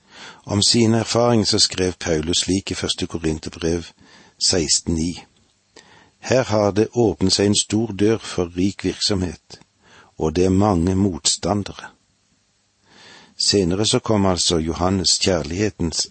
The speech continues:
apostel og tordensønn til Efesos, som menighetsleder. Han ble fengslet, og han ble ført til Patmos.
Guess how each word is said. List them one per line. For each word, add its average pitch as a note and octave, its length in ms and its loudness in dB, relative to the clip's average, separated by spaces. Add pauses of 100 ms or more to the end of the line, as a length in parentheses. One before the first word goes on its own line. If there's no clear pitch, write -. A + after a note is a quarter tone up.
(100)
apostel - 600 -4
og D2+ 180 -10
tordensønn - 800 0 (120)
til - 240 -8
Efesos, - 600 -2 (320)
som C#2+ 200 0
menighetsleder. D#2 760 -2 (1600)
Han B2 180 2
ble B2 180 2
fengslet, - 880 -4 (220)
og - 120 -4
han F2+ 100 2
ble G2 120 2
ført F2+ 440 0
til D#2+ 160 -2
Patmos. - 800 -8